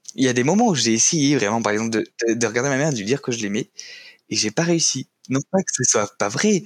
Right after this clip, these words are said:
euh, au fond, je sais que c'est vrai, juste, j'arrive pas. Je sais que j'en ai pas besoin en soi, mais je sais que ça lui ferait plaisir aussi. Et j'essaie de me forcer de plus en plus,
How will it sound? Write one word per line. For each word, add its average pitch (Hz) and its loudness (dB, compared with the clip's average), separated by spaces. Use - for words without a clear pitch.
euh, 123 4
au 117 4
fond, 123 0
je 113 0
sais 214 2
que - 2
c'est - 0
vrai, 185 0
juste, 202 2
j'arrive - -2
pas. 131 -4
Je - 2
sais 240 4
que 196 4
j'en 156 2
ai 113 2
pas 117 2
besoin 120 2
en 120 0
soi, 165 0
mais 113 0
je 110 0
sais - 0
que 165 0
ça 123 0
lui 107 0
ferait - -4
plaisir 123 0
aussi. 156 0
Et 120 2
j'essaie 160 2
de 156 -2
me 123 0
forcer - 0
de 135 -12
plus 117 -2
en 113 -2
plus, - 0